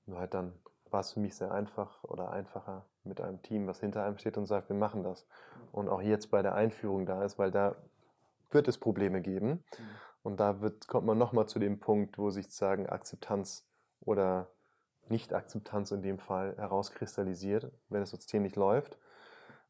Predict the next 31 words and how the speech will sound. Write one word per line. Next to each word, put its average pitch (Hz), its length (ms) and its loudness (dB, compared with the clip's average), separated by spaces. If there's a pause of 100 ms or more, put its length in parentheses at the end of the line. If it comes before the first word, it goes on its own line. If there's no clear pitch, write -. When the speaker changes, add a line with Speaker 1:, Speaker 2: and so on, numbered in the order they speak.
(100)
Speaker 1:
Ähm, 104 1120 0 (120)
gibt's, - 240 -12
sagen 107 180 4
wir 107 80 4
mal, 101 220 2
eine 101 200 2
Übergangsphase, 104 840 0
wo 104 80 2
es 101 100 0
alle 101 160 0
mitmachen 110 460 0
und 104 80 0
sagen, 104 320 0
okay, 113 480 2
ähm, 101 360 0 (160)
das - 500 -4
sind 104 120 -2
so - 120 -6
die 101 160 -2
Startschwierigkeiten, 135 1080 0
aber 117 140 2
es 113 80 0
muss 120 160 2
dann 127 120 4
irgendwann 123 240 4
auch 120 80 6
mal 120 140 4
sauber, 120 420 6
sauber 120 260 6
laufen. 104 380 4
Speaker 2:
Mhm. 117 260 -14